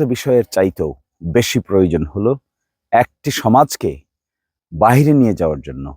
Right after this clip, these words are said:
উপরে তোলার জন্য কে বা কাদের ভিশন আছে, কি পরিকল্পনা আছে, কিভাবে এটি করা যাবে, কিভাবে উন্নত থেকে উন্নততর সিঁড়িতে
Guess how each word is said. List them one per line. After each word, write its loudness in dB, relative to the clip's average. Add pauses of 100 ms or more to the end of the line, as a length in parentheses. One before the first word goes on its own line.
(260)
উপরে 4
তোলার 0
জন্য -8 (920)
কে 8 (100)
বা 6
কাদের 2 (100)
ভিশন -8 (100)
আছে, -20 (440)
কি 6 (140)
পরিকল্পনা 0
আছে, -14 (440)
কিভাবে 6
এটি -16 (100)
করা 2
যাবে, -6 (480)
কিভাবে 6 (140)
উন্নত 0 (120)
থেকে -8 (120)
উন্নততর -4 (120)
সিঁড়িতে 0